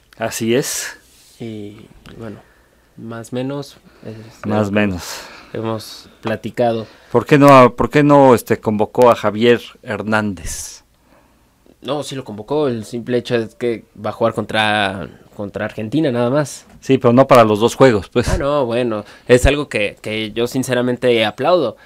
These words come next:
Speaker 2: Eh, lleva dos días en el Bayer Leverkusen, apenas jugó ayer y ya se va a reportar con la selección mexicana. E incluso, si yo fuese el Tuca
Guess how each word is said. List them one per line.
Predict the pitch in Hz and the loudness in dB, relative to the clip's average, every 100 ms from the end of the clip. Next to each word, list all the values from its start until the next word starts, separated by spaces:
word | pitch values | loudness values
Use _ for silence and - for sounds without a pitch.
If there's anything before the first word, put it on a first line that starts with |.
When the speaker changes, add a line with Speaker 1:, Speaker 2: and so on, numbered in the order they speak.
| _ _ _ | _ _ _
Speaker 2:
Eh, | 113 113 | -8 -2
lleva | 131 139 135 123 | 0 2 0 0
dos | 131 135 123 | 0 0 0
días | 143 139 | 0 0
en | 117 | -2
el | 110 | -6
Bayer | 117 131 127 | 0 2 2
Leverkusen, | 113 110 123 160 139 127 - | 0 -6 -2 -2 -2 -8 -8
apenas | 110 139 131 - | -4 -2 -4 -4
jugó | 117 120 131 135 | -4 0 2 4
ayer | 120 127 147 202 - _ _ _ - - - _ _ _ | 2 2 0 0 -8 _ _ _ -20 -20 -20 _ _ _
y | - 120 | -4 -2
ya | 117 127 | 2 2
se | 127 | 2
va | 135 | -2
a | |
reportar | 120 113 127 | -2 -2 -2
con | 135 | 0
la | 117 | -2
selección | 110 107 135 | -4 -4 -2
mexicana. | 127 170 170 - | 0 0 0 4
E | |
incluso, | 127 120 143 156 185 196 - - _ - - - _ - _ _ - | 2 4 2 2 2 2 0 -20 _ -20 -20 -20 _ -20 _ _ -16
si | - 110 | -14 -10
yo | 123 123 | -6 -6
fuese | - 104 139 | -8 -12 -10
el | 139 | -2
Tuca | 170 165 160 | -2 2 0